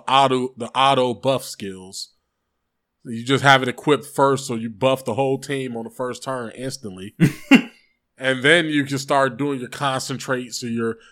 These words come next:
Speaker 1: mind charges and all of that. You know, and just go crazy.
Speaker 2: Yeah.
Speaker 1: At that point, your only point of your s-, party members is just to debilitate the enemy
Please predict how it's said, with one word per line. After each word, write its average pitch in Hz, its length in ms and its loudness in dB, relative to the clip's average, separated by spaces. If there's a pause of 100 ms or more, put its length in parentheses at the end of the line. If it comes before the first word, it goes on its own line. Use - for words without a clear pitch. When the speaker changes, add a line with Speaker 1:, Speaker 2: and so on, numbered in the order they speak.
(160)
Speaker 1:
mind 127 440 2
charges 123 640 -2
and 110 60 -6
all 120 240 0
of 110 100 -4
that. 120 360 -4 (920)
You 143 140 -6
know, 131 220 6
and 127 100 0
just 110 220 -12 (260)
go 139 240 6
crazy. 127 920 -6 (260)
Speaker 2:
Yeah. 101 400 -2
Speaker 1:
At 160 140 -2
that 247 200 6
point, 170 300 2
your 151 80 4
only 196 200 2
point 185 260 -2
of 175 80 -4
your 170 220 -4
s-, - 260 -10
party 143 320 4
members 135 340 0
is 120 100 -10
just 135 300 2
to 131 140 0
debilitate 135 760 0
the 127 160 -6
enemy 127 460 -6